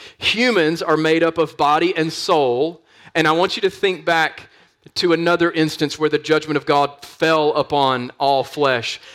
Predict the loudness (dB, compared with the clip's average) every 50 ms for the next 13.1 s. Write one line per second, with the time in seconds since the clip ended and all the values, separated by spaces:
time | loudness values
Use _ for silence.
0 | -20 -20 _ -8 -4 -2 0 0 0 0 -2 0 -2 -2 0 0 0 0 2 2
1 | 0 0 0 -2 -2 -4 -4 -2 0 2 2 2 2 2 0 0 -4 -6 -4 -2
2 | 0 0 0 0 -2 -2 0 0 0 0 -2 -4 -4 0 0 2 2 2 2 0
3 | -2 -4 -2 0 2 2 2 0 -4 -6 -4 -2 -2 -2 0 -2 -4 -6 -6 -4
4 | -4 -4 -2 -2 -4 -4 -4 -6 -6 -2 0 2 2 0 0 -2 -4 -2 -2 -2
5 | -2 -4 -4 -2 0 2 2 2 0 0 0 0 0 0 -2 -6 -6 -2 -2 -2
6 | -2 -2 -4 -6 -4 -4 -6 -4 -2 -2 -2 -2 -4 -6 -10 -10 -10 -8 -2 0
7 | 0 0 0 -2 -8 -12 -12 -12 -12 -14 -16 -20 _ _ _ _ _ _ _ _
8 | _ _ _ _ _ _ _ _ _ _ 0 0 2 2 2 2 2 2 2 0
9 | 0 2 0 -2 -2 0 0 0 2 4 4 2 2 2 0 -4 -4 -4 -2 0
10 | 2 2 0 0 -4 -4 -4 -2 0 0 -2 -2 -2 -2 -2 -2 -4 -6 -6 -8
11 | -6 -2 0 0 2 2 0 -2 -4 -4 -2 -4 -4 -4 -4 -4 -2 0 0 0
12 | 0 -2 -2 -4 0 0 2 2 0 0 0 -2 -2 0 0 0 0 0 0 -2
13 | -4 -4